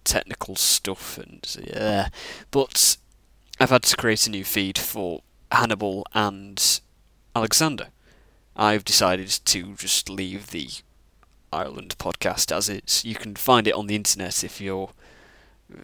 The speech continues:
savvy enough, if you're smart enough, you can find links to that, but I don't know why on earth you would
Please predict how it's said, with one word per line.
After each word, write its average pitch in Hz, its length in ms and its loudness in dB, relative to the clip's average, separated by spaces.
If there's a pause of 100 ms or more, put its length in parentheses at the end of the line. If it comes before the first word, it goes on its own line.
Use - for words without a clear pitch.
(240)
savvy 123 600 2
enough, - 520 -10
if - 320 -10
you're 107 160 -6
smart - 440 -2
enough, 107 160 -10
you - 80 -14
can 101 140 -16
find 98 640 -4
links 101 340 0
to - 100 -2
that, - 180 -2
but 80 60 -2
I 80 80 2
don't - 320 -10
know 95 140 -4
why 98 360 -2
on 95 140 -8
earth 98 280 -6
you 101 60 -8
would 104 240 -6